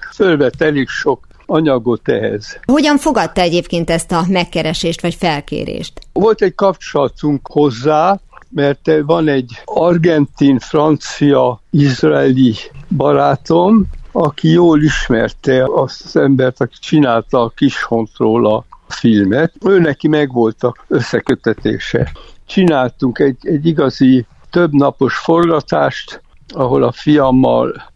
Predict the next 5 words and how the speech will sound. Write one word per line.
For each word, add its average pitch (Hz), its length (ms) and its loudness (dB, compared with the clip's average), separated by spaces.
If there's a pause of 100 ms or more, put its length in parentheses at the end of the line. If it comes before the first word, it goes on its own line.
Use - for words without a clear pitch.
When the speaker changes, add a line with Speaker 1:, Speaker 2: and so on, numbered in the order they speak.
(140)
Speaker 1:
próbáltuk 127 880 0 (260)
rekonstruálni 123 1160 2
ezt 117 320 -2
a, 123 220 0
a 135 80 -4